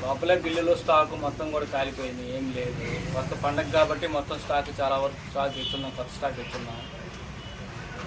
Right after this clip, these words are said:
మొత్తం ఇప్పలేకుండా ఉన్న మూటలే ఒక ముప్పై మూటలు ఉన్నాయి.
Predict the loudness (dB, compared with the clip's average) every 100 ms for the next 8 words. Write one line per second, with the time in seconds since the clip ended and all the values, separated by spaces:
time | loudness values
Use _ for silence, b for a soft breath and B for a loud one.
0 | -8 -6 0 2 4 2 2 0 -2 4
1 | 6 8 8 8 8 6 6 6 8 8
2 | 8 4 -2 0 2 2 4 2 4 4
3 | 4 2 2